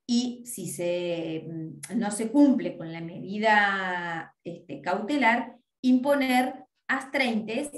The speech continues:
que están establecidas en el treinta y siete del C P C, ochocientos cuatro del Código Civil y Comercial, ¿m? que es el modo, digamos, que tienen los jueces para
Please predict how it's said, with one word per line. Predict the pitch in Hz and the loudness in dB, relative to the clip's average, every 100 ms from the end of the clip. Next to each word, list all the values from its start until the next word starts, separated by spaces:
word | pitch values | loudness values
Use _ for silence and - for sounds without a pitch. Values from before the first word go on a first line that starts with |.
| - | -14
que | - | -14
están | - 190 | -6 -4
establecidas | 208 - 190 208 - 214 247 180 | -4 -4 -4 -4 -4 -2 -2 -2
en | 165 | -8
el | 147 | -8
treinta | 165 170 180 | -8 -6 -8
y | 185 | -2
siete | 277 247 202 202 214 - - | 2 2 0 -8 -10 -18 -12
del | 147 | -10
C | 143 170 | -8 -8
P | 214 | -4
C, | 220 269 285 - _ _ _ | 2 2 2 -8 _ _ _
ochocientos | - 202 196 175 208 202 240 233 | -4 -2 -2 -4 -4 -4 -4 -2
cuatro | 220 208 220 | 0 0 0
del | 208 175 | -4 -2
Código | 185 185 190 185 | -2 0 0 -2
Civil | 170 180 | -6 -6
y | 175 | -6
Comercial, | 147 147 - 262 214 147 143 - - | -6 -8 -4 2 2 2 -4 -10 -14
¿m? | 165 190 214 - _ _ - | -10 -10 -10 -16 _ _ -6
que | 185 202 | -4 -4
es | 208 - _ - | -6 -14 _ -8
el | 165 165 | -6 -6
modo, | 180 190 208 247 269 277 269 285 294 330 - - _ - | -4 0 4 6 8 8 6 8 6 4 -2 -12 _ -8
digamos, | 208 220 214 185 - | -2 0 0 -4 -8
que | 190 151 | -8 -6
tienen | 190 190 190 196 | -4 -4 -4 -4
los | 208 | -4
jueces | - 302 285 233 302 320 330 - _ _ _ _ _ _ _ _ _ _ _ - | -4 2 2 2 0 -2 -4 -14 _ _ _ _ _ _ _ _ _ _ _ 0
para | 226 233 262 277 277 | 2 4 4 2 -2